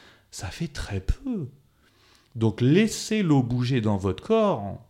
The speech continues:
créant de temps en temps des stress hydriques. C'est très intéressant de travailler ça pour nettoyer la lymphe. Le quatrième paramètre, pour moi,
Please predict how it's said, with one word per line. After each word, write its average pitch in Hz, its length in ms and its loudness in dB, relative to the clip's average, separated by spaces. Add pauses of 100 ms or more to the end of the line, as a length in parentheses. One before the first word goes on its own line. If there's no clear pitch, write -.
créant 131 440 -4
de 98 180 -4
temps 87 220 -12
en 87 60 -12
temps 143 160 -10
des 135 100 -6
stress - 380 -14
hydriques. 156 540 -10 (1080)
C'est - 220 -16
très 175 260 -6
intéressant 131 540 -8
de 170 40 -10
travailler 101 420 -12
ça 98 200 -18 (220)
pour 90 140 -12
nettoyer 117 400 -6
la 117 120 -8
lymphe. 120 420 -12 (1800)
Le 113 100 -2
quatrième 143 400 2
paramètre, 147 680 0 (1040)
pour 156 180 6
moi, 185 540 2